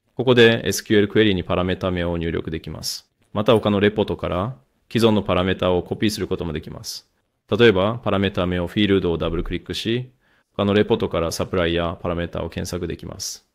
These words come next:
そして、ね、ここで確認できるのは、例えば、えー、パラメータ名がサプライヤーであること、ウェア行はベンダー名がベンダー名に等しいエーピーベンダー名で、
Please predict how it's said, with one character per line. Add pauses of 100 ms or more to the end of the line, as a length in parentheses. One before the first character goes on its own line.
(140)
そ
し
て、
ね、
こ
こ
で
確
認
で
き
る
の
は、 (100)
例
え
ば、 (140)
え
ー、
パ
ラ
メ
ー
タ
名
が
サ
プ
ラ
イ
ヤ
ー
で
あ
る
こ
と、 (420)
ウ
ェ
ア
行
は
ベ
ン
ダ
ー
名
が
ベ
ン
ダ
ー
名
に
等
し
い
エ
ー
ピ
ー
ベ
ン
ダ
ー
名
で、